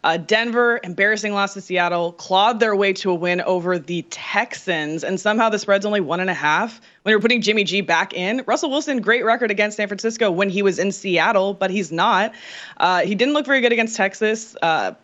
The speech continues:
fourteen of thirty-one passes, sixty-six and a half passer rating. I, I also took an alternate line one on this. I have San Francisco money line at, like, minus one twenty,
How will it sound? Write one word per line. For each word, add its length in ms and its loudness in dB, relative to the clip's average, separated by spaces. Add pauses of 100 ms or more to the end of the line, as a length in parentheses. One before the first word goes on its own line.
fourteen 540 0
of 80 -4
thirty-one 400 2
passes, 480 0
sixty-six 440 -4
and 80 -4
a 40 2
half 120 -2
passer 300 0
rating. 420 -2
I, 380 2
I 240 2
also 240 0
took 220 -2
an 80 0
alternate 360 0
line 200 0
one 100 -2
on 120 0
this. 160 0
I 60 4
have 200 2
San 160 0
Francisco 380 -4
money 220 -2
line 200 -2
at, 60 -6
like, 120 -4
minus 320 -4
one 160 -8
twenty, 460 0